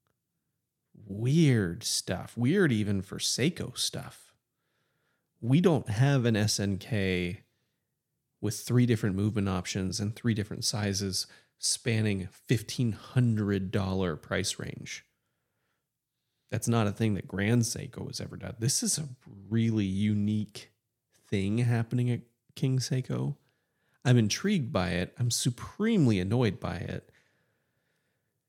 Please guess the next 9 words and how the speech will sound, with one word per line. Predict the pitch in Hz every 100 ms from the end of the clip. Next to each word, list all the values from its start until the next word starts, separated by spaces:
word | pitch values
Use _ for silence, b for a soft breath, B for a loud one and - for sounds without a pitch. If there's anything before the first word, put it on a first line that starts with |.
| _ _ _ -
And | 117
it, | 104 - _
'cause | - 117
it | 98
doesn't | 90 117 131 -
make | 110 95
sense | - 95 95
to | -
me. | - 110